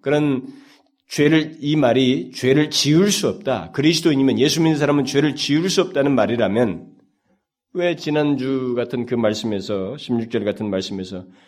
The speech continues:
죄에 빠진 형제를 위해서 기도하라고 했겠습니까? 문맥을 생각하면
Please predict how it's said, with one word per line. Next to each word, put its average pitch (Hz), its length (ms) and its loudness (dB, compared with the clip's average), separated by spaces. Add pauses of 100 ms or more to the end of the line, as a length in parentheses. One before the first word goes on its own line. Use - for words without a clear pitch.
(200)
죄에 123 380 2
빠진 113 300 2
형제를 113 380 0
위해서 98 200 -6
기도하라고 90 560 -4
했겠습니까? - 760 -14 (1700)
문맥을 143 560 2
생각하면 87 760 -6